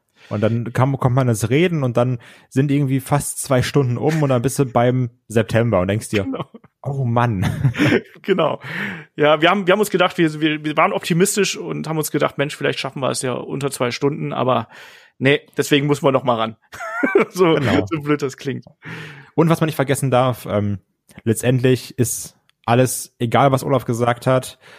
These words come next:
Speaker 1: Das Wichtigste ist, ähm, ihr macht euch das größte Weihnachtsgeschenk einfach selber. Geht jetzt auf Patreon und oder Steady, schmeißt direkt schön was in den Hut rein und hört euch von Chris und mir das perfekte,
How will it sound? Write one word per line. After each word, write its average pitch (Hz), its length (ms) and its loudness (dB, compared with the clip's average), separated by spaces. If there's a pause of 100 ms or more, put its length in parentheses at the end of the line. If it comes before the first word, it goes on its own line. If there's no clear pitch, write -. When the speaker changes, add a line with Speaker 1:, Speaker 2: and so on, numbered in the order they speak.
(180)
Speaker 1:
Das 104 160 -2
Wichtigste 135 420 -2
ist, 135 340 -4 (480)
ähm, 117 440 2 (280)
ihr 123 140 2
macht 131 220 2
euch 127 100 0
das - 220 -4
größte 131 260 2
Weihnachtsgeschenk 123 540 -2
einfach 107 200 -4
selber. 139 520 4 (400)
Geht 131 240 0
jetzt 143 240 0
auf 127 200 -4
Patreon 135 300 -2
und 143 200 0
oder 123 240 -2
Steady, 147 480 -2 (240)
schmeißt 127 560 0
direkt 143 340 -2
schön 156 300 0
was 156 100 4
in 139 40 -10
den 135 160 0
Hut 131 180 -4
rein 123 280 2 (380)
und 120 220 0
hört 139 220 2
euch 135 400 0
von 151 340 0
Chris - 240 -2
und 127 160 0
mir 127 320 4 (480)
das - 380 0
perfekte, 127 840 0